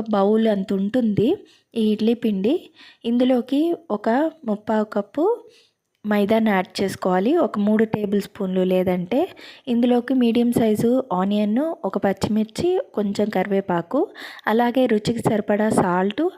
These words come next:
అలాగే కొంచెం సోడా ఉప్పును కూడా యాడ్ చేసేసుకొని బాగా మిక్స్ చేసేసుకోవాలి. ఇలా మొత్తం పిండికి బాగా కలుపుకోవాలి. మనం ఎక్స్ట్రా వాటర్ ఏమీ యూజ్ చేయనక్కర్లేదు.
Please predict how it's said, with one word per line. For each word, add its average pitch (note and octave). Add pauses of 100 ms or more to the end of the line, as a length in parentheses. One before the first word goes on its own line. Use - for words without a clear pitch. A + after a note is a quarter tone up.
(120)
అలాగే G3 (140)
కొంచెం G3+ (120)
సోడా F#3+
ఉప్పును F3+
కూడా E3+
యాడ్ E3+ (100)
చేసేసుకొని F#3+ (640)
బాగా G#3 (100)
మిక్స్ -
చేసేసుకోవాలి. E3 (440)
ఇలా A3 (140)
మొత్తం A#3
పిండికి A3+ (280)
బాగా G3 (180)
కలుపుకోవాలి. F#3 (120)
మనం G#3 (140)
ఎక్స్ట్రా -
వాటర్ G3+
ఏమీ G3+ (100)
యూజ్ G3+
చేయనక్కర్లేదు. F#3